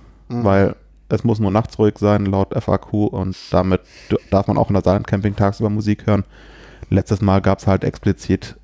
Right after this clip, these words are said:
Speaker 2: Silent Camping ist ohne Boombox und Ähnlichem.
Speaker 1: Letztes Mal gab's
Speaker 2: Gespräche
Speaker 1: das
Speaker 2: auf gedämpfter Lautstärke sind okay, so irgendwie,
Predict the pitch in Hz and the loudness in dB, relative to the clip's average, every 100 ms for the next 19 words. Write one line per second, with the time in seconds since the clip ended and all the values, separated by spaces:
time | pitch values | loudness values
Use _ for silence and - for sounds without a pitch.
0 | - - 92 104 101 95 92 101 98 - | -20 -2 0 0 0 -2 0 0 0 -2
1 | 107 90 - 95 95 92 - 95 85 - | -2 -2 0 0 2 0 -2 -4 -2 0
2 | 90 95 87 95 - - - - - _ | 0 0 -2 -8 -12 -20 -20 -20 -20 _
3 | - 107 107 104 - 120 101 - - - | -10 -6 -6 -6 -2 -2 0 2 0 0
4 | 117 127 117 123 - 107 101 - 107 107 | 2 2 2 0 2 0 0 -4 -2 -2
5 | 107 - 95 123 - 113 104 107 101 110 | -2 -2 0 0 0 -2 2 0 0 -2
6 | 101 92 - 120 131 - _ _ _ _ | -4 -4 -2 0 -2 -6 _ _ _ _
7 | _ _ _ _ - 117 101 113 110 117 | _ _ _ _ -4 -2 -2 -2 -2 0
8 | 117 | 0